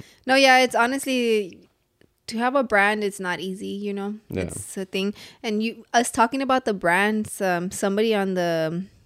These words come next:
Speaker 1: on Instagram had said they wanted, like, a step-by-step process. Um,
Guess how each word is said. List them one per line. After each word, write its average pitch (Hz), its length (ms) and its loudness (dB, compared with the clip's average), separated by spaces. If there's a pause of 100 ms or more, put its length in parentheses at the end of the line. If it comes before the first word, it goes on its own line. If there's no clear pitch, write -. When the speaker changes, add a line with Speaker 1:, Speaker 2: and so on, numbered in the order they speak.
(1400)
Speaker 1:
on 214 100 2
Instagram 208 640 0
had 190 240 -2
said 190 260 2
they 190 120 0
wanted, 190 360 -2
like, 190 220 -6
a 185 60 -4
step-by-step 190 1000 -4 (180)
process. - 800 -6 (320)
Um, 185 680 -6